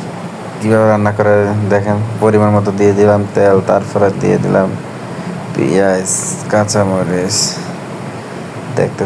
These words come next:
থাকেন ভিডিওটি। কাঁচামরিচ, পেঁয়াজ ভাজতে ভাজতে তো দিয়ে দিলাম আর একটু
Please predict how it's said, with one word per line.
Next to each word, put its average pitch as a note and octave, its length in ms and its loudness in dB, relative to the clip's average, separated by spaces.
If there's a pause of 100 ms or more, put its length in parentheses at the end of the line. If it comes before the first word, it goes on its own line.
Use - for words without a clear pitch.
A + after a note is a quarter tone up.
থাকেন G2 220 0 (100)
ভিডিওটি। F#2 440 -2 (140)
কাঁচামরিচ, G2+ 640 0 (540)
পেঁয়াজ G2 340 2 (220)
ভাজতে G2 360 0
ভাজতে G2+ 320 0 (760)
তো - 60 -2 (120)
দিয়ে G2+ 220 4
দিলাম G2+ 260 2 (600)
আর G#2 160 4
একটু - 220 -4